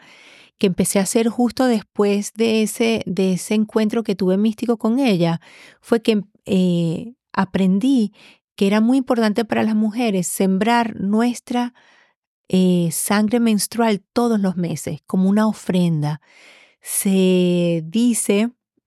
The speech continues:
eh, esto es una sabiduría ancestral que las abuelitas han seguido compartiendo con nosotros, eh, las abuelas indígenas nos han compartido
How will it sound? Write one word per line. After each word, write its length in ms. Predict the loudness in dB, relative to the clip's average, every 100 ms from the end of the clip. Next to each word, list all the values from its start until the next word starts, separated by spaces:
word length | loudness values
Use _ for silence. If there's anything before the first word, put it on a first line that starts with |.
| _ _ -8
eh, 580 | -4 -2 -2 -4 -6 -6
esto 300 | -8 -4 -2
es 40 |
una 240 | 0 0 0
sabiduría 520 | 0 2 2 2 0
ancestral 640 | -2 -4 -2 0 2 0
que 120 | 0
las 160 | -2 -2
abuelitas 840 | -2 0 0 -2 -2 -4 -4 -8 -4
han 240 | -2 0
seguido 340 | 0 2 2
compartiendo 800 | 2 -2 -2 -4 0 0 2 0
con 200 | 0 0
nosotros, 680 | 0 -2 0 0 -2 -4 -6 -18 -20 -20 -20 -20 _ _
eh, 440 | 0 2 2 0 -4 -4
las 180 | -4 -2
abuelas 680 | 0 2 2 0 -4 -12 -12
indígenas 840 | -2 0 2 2 0 0 -2 -4 -12 -20 -20 -20 -20 -8
nos 220 | -2 0
han 140 | 0 0
compartido 840 | 0 0 -4 -2 0 2 0